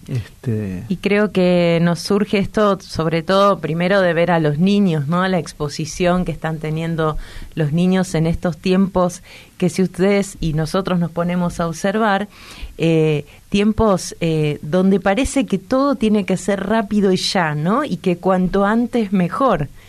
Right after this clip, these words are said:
Speaker 2: Lo vemos en la educación, en la salud, en la vida social, en la vida familiar. Entonces, eh, nos parecía un tema como interesante para,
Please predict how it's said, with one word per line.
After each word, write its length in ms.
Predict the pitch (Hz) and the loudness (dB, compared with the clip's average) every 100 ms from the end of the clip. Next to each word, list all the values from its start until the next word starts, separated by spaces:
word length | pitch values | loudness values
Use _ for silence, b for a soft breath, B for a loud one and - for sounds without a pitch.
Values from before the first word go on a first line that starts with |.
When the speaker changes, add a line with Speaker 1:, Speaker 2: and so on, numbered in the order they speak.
| B B B | B B B
Speaker 2:
Lo 120 | - 175 | -2 0
vemos 340 | 185 185 180 | 2 0 0
en 100 | 165 | -2
la 80 | 156 | 0
educación, 720 | 156 151 156 - 214 196 175 | 0 -2 -6 -2 0 0 0
en 120 | 160 | -2
la 120 | 156 | -2
salud, 680 | 147 - 160 175 185 170 160 151 B B - | -2 -2 0 2 2 2 0 -6 B B -4
en 480 | 175 165 160 147 - | -2 -2 -4 -4 -2
la 120 | 156 | 0
vida 240 | 170 156 | 2 0
social, 640 | 151 151 - - 208 175 151 | -2 -6 -4 0 2 4 2
en 80 | 151 | 0
la 100 | 151 | 0
vida 260 | 160 175 165 | 0 0 0
familiar. 840 | 165 147 143 151 196 180 160 147 - B B B B | 0 -2 -2 0 2 2 2 -2 -12 B B B B
Entonces, 520 | 170 190 202 196 185 - | -6 -4 -2 -2 -4 -8
eh, 340 | 165 160 156 - | -6 -4 -6 -6
nos 280 | 165 180 175 | 0 2 4
parecía 400 | 202 185 - 277 | 2 0 0 0
un 100 | 240 | 0
tema 280 | 240 240 196 | 0 0 0
como 360 | 175 165 160 | 0 2 0
interesante 840 | 151 165 165 160 - 226 240 240 220 | 0 -2 -2 -2 -2 0 0 -2 -2
para, 500 | 165 156 151 143 | -2 -2 -2 -2